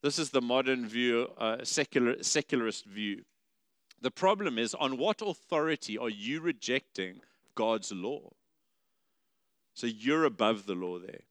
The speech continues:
So it's either above you or you're above it. Thirdly, there are those who believe that the law is behind us.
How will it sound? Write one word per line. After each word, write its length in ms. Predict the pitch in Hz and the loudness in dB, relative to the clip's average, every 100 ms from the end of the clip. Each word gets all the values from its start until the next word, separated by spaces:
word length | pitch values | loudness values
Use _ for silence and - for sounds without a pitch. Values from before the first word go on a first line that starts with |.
| _ | _
So 120 | 123 | -2
it's 240 | 165 160 - | 4 4 4
either 220 | 156 147 | 4 4
above 260 | 123 120 | 6 4
you 220 | 117 120 107 | 4 0 0
or 60 | |
you're 240 | 101 117 113 | 0 2 0
above 280 | 95 101 98 | 2 -2 -2
it. 120 | 104 | -6
Thirdly, 800 | - 151 160 143 113 107 107 107 _ _ _ _ | -2 2 2 2 2 0 -2 -4 _ _ _ _
there 80 | 104 | 0
are 40 | |
those 280 | 107 117 107 | 2 2 0
who 100 | 113 | -4
believe 340 | 101 104 110 | -2 0 0
that 180 | 101 92 | 0 0
the 80 | 104 | -2
law 240 | 98 104 | 0 0
is 240 | 113 104 92 | 0 -2 -2
behind 600 | 98 95 - 107 107 87 | -4 -4 -4 -4 -4 -8
us. 460 | 98 - - - | -10 -8 -6 -8